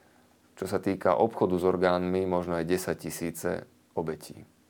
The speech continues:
V kontexte toho, čo som naznačil, musím povedať, že z mediálneho hľadiska bolo pre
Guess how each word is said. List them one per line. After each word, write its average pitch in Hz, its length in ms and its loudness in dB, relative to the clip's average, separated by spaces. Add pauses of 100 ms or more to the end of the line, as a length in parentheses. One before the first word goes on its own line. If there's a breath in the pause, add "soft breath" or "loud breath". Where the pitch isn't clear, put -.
(920 soft breath)
V - 80 -20
kontexte 147 400 2
toho, 135 320 6
čo 95 160 0
som 92 160 -2
naznačil, 104 720 4 (640 soft breath)
musím 156 240 0
povedať, 127 480 6
že 95 400 6
z - 80 -8
mediálneho 120 560 4
hľadiska 90 800 2
bolo - 240 2
pre 151 160 2